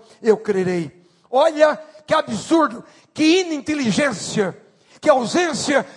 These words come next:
de racionalidade, próprio de um homem que pode ser você hoje à noite,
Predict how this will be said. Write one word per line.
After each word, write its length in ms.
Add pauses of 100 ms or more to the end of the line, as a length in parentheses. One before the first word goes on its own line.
de 160
racionalidade, 1160 (460)
próprio 560
de 80
um 80
homem 400
que 120
pode 220
ser 160
você 300
hoje 160
à 40
noite, 360